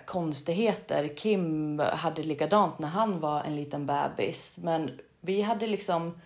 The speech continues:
sån otur. Allting bara krånglade för oss. För Kim så,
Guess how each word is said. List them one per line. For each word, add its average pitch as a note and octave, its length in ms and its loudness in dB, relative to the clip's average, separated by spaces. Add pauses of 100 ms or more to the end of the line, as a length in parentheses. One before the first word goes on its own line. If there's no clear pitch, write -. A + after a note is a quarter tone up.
(640)
sån D#3+ 440 0 (220)
otur. F3+ 720 -2
Allting G#3 420 4
bara D#3+ 120 4
krånglade A3+ 680 2
för - 140 -4
oss. - 360 2 (360)
För F3 120 0
Kim A#3+ 360 4
så, E3+ 580 6